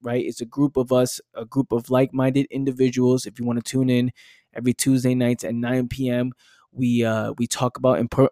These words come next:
important topics, um, and, and we discuss them after.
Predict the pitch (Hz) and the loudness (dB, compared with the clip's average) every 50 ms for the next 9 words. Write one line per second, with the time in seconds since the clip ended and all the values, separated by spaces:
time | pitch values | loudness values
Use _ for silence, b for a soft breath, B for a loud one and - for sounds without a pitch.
0 | - - 131 123 - - 151 151 - 147 143 - - 139 135 131 - 143 139 - | 2 0 0 0 4 4 2 4 4 0 -4 0 0 2 2 2 4 2 0 0
1 | - - - b b b b b b b b b b _ 127 127 127 120 117 117 | 0 -8 -8 b b b b b b b b b b _ 2 4 4 6 6 6
2 | 117 117 117 113 104 - _ _ _ _ _ _ _ _ _ _ _ 135 127 123 | 4 4 2 0 -2 -4 _ _ _ _ _ _ _ _ _ _ _ -2 0 0
3 | 120 117 - - 127 123 123 120 117 120 123 120 127 120 - - - - 139 127 | 0 0 0 0 0 0 2 0 0 0 -2 -2 -2 -4 -4 -4 -2 0 0 0
4 | 120 - - 135 127 - - 123 131 123 - - - 117 110 - | 0 -2 -6 -6 -6 -4 -4 -2 -2 -4 -4 -2 -4 -4 -4 -4